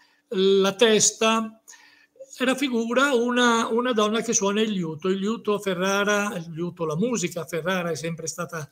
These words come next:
al centro di tante attività, eh, culturali e artistiche. Eh, la cappella estense era rinomatissima, eh, anche al di fuori d'Italia. Ercole d'Este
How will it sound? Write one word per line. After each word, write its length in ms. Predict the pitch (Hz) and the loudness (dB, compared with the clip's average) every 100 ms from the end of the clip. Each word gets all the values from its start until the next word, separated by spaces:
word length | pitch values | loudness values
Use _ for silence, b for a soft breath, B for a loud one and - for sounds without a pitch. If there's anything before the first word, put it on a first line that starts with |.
| b b b | b b b
al 140 | 190 165 | -6 2
centro 440 | 202 202 190 185 | 4 4 2 -2
di 160 | 165 175 | -2 -2
tante 600 | 190 196 185 185 165 - b _ - | 0 0 0 0 -2 -6 b _ -8
attività, 1200 | 190 - 165 151 190 185 180 175 170 165 165 165 | -6 -4 -6 -2 0 2 2 -2 -6 -6 -6 -6
eh, 180 | 151 - - | -8 -10 -4
culturali 1300 | 233 202 - 185 175 175 180 180 190 190 180 175 190 | 0 0 0 0 2 2 4 2 2 2 2 2 2
e 180 | 180 | 2
artistiche. 920 | 170 170 - 165 - 208 190 240 240 233 B B B | 0 -2 -4 -2 -2 -4 4 4 4 0 B B B
Eh, 140 | - 208 | -6 -2
la 180 | 190 - | -2 -2
cappella 720 | 196 - 202 196 180 175 175 | -2 2 4 6 4 2 2
estense 720 | 190 - 175 190 190 214 196 | 2 2 0 2 4 6 6
era 200 | 160 170 | 4 2
rinomatissima, 1000 | 165 165 165 160 226 208 - 185 165 151 | 0 -2 -4 -4 0 2 2 2 0 -4
eh, 80 | - b b b | -10 b b b
anche 560 | 233 190 175 165 175 190 | -14 -12 -10 -8 -2 0
al 100 | 175 | 0
di 120 | 170 | -2
fuori 480 | 180 185 170 160 147 b b | 2 4 2 0 -6 b b
d'Italia. 880 | - 170 233 214 202 202 208 202 185 | -10 0 4 4 4 4 4 6 4
Ercole 400 | 180 180 185 180 | 4 2 0 2
d'Este 720 | 185 196 180 - 185 175 | 4 4 2 2 2 2